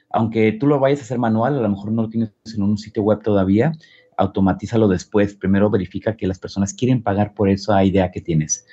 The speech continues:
Una vez que veas que quieren pagar por ello, empieza a invitar a personas a tu equipo a que te, te ayuden a ex-, escalar esa parte, ¿no? Entonces, primero valida qué modelo de negocio, valida que se puede desarrollar en tecnología, valida cuántas personas más puedes, eh, tener como clientes,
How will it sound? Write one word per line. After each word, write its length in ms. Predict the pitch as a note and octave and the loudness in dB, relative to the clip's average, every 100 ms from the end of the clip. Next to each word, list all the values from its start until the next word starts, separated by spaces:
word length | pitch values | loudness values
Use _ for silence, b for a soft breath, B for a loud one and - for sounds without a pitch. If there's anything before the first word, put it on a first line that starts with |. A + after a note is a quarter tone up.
| B B - | B B -2
Una 200 | A2 A2+ | 2 4
vez 180 | A#2 | 2
que 140 | - A2 | 2 2
veas 260 | G2+ G2+ | 2 2
que 180 | - G2 | 0 -4
quieren 260 | - G2 G2+ | -2 0 2
pagar 260 | A2+ G#2+ | 2 0
por 160 | - A#2 | 0 0
ello, 300 | A2 C3 D#3+ b b b - | 2 0 -4 b b b -2
empieza 720 | G2 G2 G2+ G2 G#2+ A2 - | 0 2 0 0 0 0 0
a 580 | F#2 E2+ E2+ E2 E2 E2 D#2 _ | -2 -2 -2 0 0 -2 -4 _
invitar 340 | G2 F#2+ F#2+ | -2 0 2
a 80 | F#2+ | 0
personas 340 | - - G2 G2 | -2 -2 -2 -2
a 20 | |
tu 80 | G2+ | -6
equipo 320 | - A2 A#2+ | -2 0 0
a 80 | A#2 | 0
que 100 | G2+ | -4
te, 180 | F2+ | -6
te 200 | D#2+ - - | -6 -10 -6
ayuden 300 | G2 G2 G2 | 0 2 4
a 80 | F#2 | 2
ex-, 200 | F#2+ - | 0 -4
escalar 500 | - G#2 - F#2 F2+ | -2 -2 -2 0 2
esa 260 | F2+ - - | 0 -2 -4
parte, 360 | E2+ D#2+ - D2+ | -2 -2 -4 -2
¿no? 120 | F#2 | 0
Entonces, 460 | G2 E2 F#2+ F#2+ B B _ | 0 -2 -4 -4 B B _
primero 240 | - G#2 A2+ | -4 0 2
valida 280 | A2 G#2+ A2 | 2 2 0
qué 120 | - | -2
modelo 300 | G2 G2 G2 | 0 2 2
de 40 | |
negocio, 540 | F#2 F2+ B2 C3+ D#3+ - B B B _ | 2 0 -2 0 -2 -4 B B B _
valida 480 | - F#2 F#2+ G2 F#2+ | -4 0 2 0 0
que 340 | G2 F2+ F2 | -2 -2 -2
se 140 | D#2+ | -4
puede 240 | E2+ F#2+ F#2+ | -6 0 0
desarrollar 460 | F#2+ F#2 E2+ F2 | 0 -4 -2 -2
en 60 | F#2 | -2
tecnología, 600 | - F2+ E2+ - B2+ C3+ | -4 -8 -10 -4 0 0
valida 420 | A#2+ F#2+ G2+ - | 2 2 2 2
cuántas 300 | - G#2 G#2 | 0 -2 -2
personas 460 | - F#2+ G2 F#2+ G2 | -10 -8 -2 -2 0
más 240 | F#2+ F#2+ | 0 0
puedes, 580 | - G2+ A2 G2+ G2+ - - | -4 0 2 2 0 -8 -18
eh, 160 | - | -18
tener 240 | - F#2 F2 | -6 -4 -2
como 240 | G2+ F#2 | 0 -2
clientes, 560 | - G#2+ G2+ C3+ D#3 | 0 2 2 0 -4